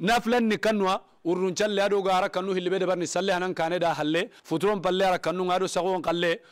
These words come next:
O wati ni kusu ni nafila nye. Sunka sun nafila ni kanwa biton chiki. Ado tenenge, ado algamisa.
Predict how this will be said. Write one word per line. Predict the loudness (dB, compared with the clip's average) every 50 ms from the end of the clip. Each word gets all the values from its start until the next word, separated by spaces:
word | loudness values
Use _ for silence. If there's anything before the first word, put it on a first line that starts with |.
| -16 _ -2
O | 0
wati | 0 0 0 -2
ni | -4 -4
kusu | -2 -2 -2 -2 -2 -2
ni | 0
nafila | 0 0 0 0 0 0 0 0
nye. | 0 -2 -4 -6 -12 -20 -20 -12
Sunka | -6 -4 -2 -2 0 0
sun | 0 -2 -2
nafila | 0 -2 -2 -2 -2 -2 -2
ni | -2 -2
kanwa | -2 -2 -2 -2 -2 -2 -4 -4 -6 -12 _ _ _ -10
biton | -6 -4 -2 0 0 0 0 0
chiki. | -4 -6 -6 -8 -8 -10 -10 _ _ _ -20 -20 -8 -4
Ado | -2 0 0 0
tenenge, | 0 0 0 0 0 0 0 -2 -2 -4 -8 -14 _ _ _ _ _ _
ado | 0 0 2 2
algamisa. | 2 0 -2 -2 -4 -4 -6 -8 -10